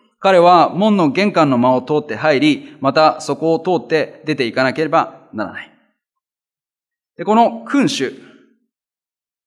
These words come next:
えー、君主という人は入ることができるんですけど、この図で、まあ、これちょっとわかりづらいんですけど、この辺で見たらわかるかな？あの、門っていうのは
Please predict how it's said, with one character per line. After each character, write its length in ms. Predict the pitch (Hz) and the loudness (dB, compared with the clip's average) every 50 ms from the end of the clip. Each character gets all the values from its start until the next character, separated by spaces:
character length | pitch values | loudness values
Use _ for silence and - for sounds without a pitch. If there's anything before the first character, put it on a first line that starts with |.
| _ _ _ _ _ _ _ - | _ _ _ _ _ _ _ -8
え 260 | 135 135 135 135 135 | -4 -2 -2 -2 -2
ー、 40 | - | 0
君 160 | - 277 247 | 0 0 0
主 100 | - - | 0 -2
と 60 | - | -2
い 60 | 170 156 | -2 -2
う 20 | |
人 120 | - 165 | 0 0
は 80 | 139 117 | 0 2
入 200 | - 180 180 165 | 2 2 2 2
る 60 | 151 | 0
こ 100 | - 135 | -2 -4
と 80 | 120 120 | -4 -2
が 120 | 110 107 | -4 -4
で 120 | 98 113 113 | -4 -6 -6
き 80 | 160 | -4
る 100 | 156 139 | -4 -2
ん 40 | 123 | -4
で 80 | 113 98 | -4 -8
す 100 | - - | -8 -8
け 80 | 127 | -6
ど、 340 | 123 123 117 107 95 - - - | -4 -2 -2 -4 -6 -8 -10 -6
こ 80 | 143 | -4
の 1000 | 139 139 139 139 131 131 131 127 127 120 120 120 117 117 113 110 110 104 98 - - - - 139 | -2 0 0 2 2 2 0 0 0 0 0 -2 -2 -2 -4 -6 -6 -8 -12 -16 -20 -20 -18 -12
図 140 | 131 175 220 | -6 -2 2
で、 360 | 196 170 143 131 120 - - | 4 4 4 2 0 -4 -6
ま 120 | 135 135 127 | -6 -6 -4
あ、 20 | |
こ 140 | 135 139 151 | 0 0 0
れ 60 | 160 | 2
ち 80 | 156 180 | 2 0
ょ 40 | 147 | 0
っ 20 | |
と 80 | 135 - | 2 2
わ 100 | - - | 2 2
か 100 | 156 160 | 2 2
り 60 | 151 | 2
づ 80 | 160 | 4
ら 60 | 170 156 | 4 4
い 40 | |
ん 20 | 131 | 2
で 20 | 113 | 2
す 60 | - | 0
け 80 | 143 | 0
ど、 160 | - 147 - - - - - - _ _ _ | 0 0 -2 -2 -8 -20 -20 -20 _ _ _
こ 100 | - 151 | -8 -6
の 80 | 160 165 | -6 -6
辺 200 | 180 196 190 185 | -6 -8 -10 -10
で 60 | 190 | -12
見 120 | 202 190 | -12 -10
た 80 | 175 156 | -8 -6
ら 80 | 139 123 | -6 -6
わ 240 | - - - 120 | -6 -6 -8 -4
か 80 | - 139 | -2 -2
る 80 | 127 110 | -2 0
か 100 | - 110 | -2 -2
な？ 400 | 131 147 151 - - - _ _ _ _ _ _ _ _ | -2 -2 -4 -6 -20 -20 _ _ _ _ _ _ _ _
あ 100 | - 139 | -4 0
の、 340 | 139 139 127 - - - - - | 2 2 2 0 -2 -6 -12 -4
門 260 | 165 202 262 277 262 | 0 2 2 2 2
っ 20 | - | 2
て 80 | 170 | 0
い 40 | 160 | -2
う 20 | |
の 120 | 143 143 143 | 0 2 4
は 180 | 147 139 139 | 4 4 2